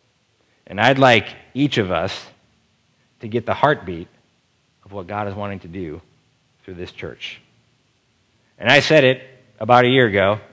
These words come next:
at one of our members' meetings, and I'll say it again.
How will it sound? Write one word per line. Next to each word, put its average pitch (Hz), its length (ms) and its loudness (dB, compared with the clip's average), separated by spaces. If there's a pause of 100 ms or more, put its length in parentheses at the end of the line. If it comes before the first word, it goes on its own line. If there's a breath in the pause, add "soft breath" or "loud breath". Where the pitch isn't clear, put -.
at 98 80 -8
one 117 140 -4
of 110 80 -6
our 113 120 2
members' 110 380 -4
meetings, 85 380 -14 (920)
and 95 100 -16
I'll 98 120 -4
say 107 200 -2
it 110 60 -2
again. 107 340 -4